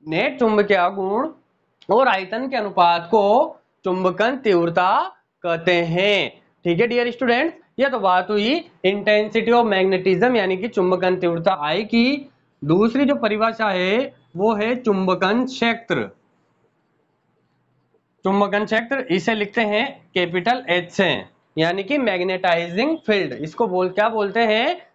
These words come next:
मैग्नेटाइजिंग फील्ड। तो मैं बात करूं एक ऐसा क्षेत्र जहां पर किसी पदार्थ को चुंबकन के लिए रखा जाता है, उस क्षेत्र को ही चुंबकन क्षेत्र कहते हैं।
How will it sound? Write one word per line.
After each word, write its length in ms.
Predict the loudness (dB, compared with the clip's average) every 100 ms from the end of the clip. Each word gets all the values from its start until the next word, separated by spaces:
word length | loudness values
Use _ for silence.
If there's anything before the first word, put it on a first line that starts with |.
| -4
मैग्नेटाइजिंग 760 | 0 0 -2 -2 -2 0 -2 0
फील्ड। 320 | 2 2 2 -2 -6 _ -2
तो 100 | 0
मैं 180 | 0
बात 300 | 0 0 0 0
करूं 340 | 2 2 0 -4 -12 -2
एक 240 | 2 2 2
ऐसा 320 | 0 2 0 -2
क्षेत्र 800 | 0 0 2 2 4 4 2 0 _ _ -2
जहां 360 | 0 0 -2
पर 500 | 2 4 6 4 2 -4 _ _
किसी 240 | -8 -4 -2
पदार्थ 540 | 0 2 2 0 -2
को 240 | 2 4 2
चुंबकन 640 | 0 -4 -2 0 0 0 2
के 160 | 2
लिए 240 | 2 4 2
रखा 280 | 2 0
जाता 340 | 0 -2 0 -2
है, 500 | -2 -2 -2 -4 -8 _ -4
उस 180 | -4 0
क्षेत्र 400 | 0 0 2 0
को 240 | 4 4
ही 360 | 4 2 2 0 -4 -10 -2
चुंबकन 640 | 0 0 0 0 2 0
क्षेत्र 600 | -2 _ -2 -2 0 0
कहते 380 | 2 0 2 0
हैं। 460 | 2 0 0 -2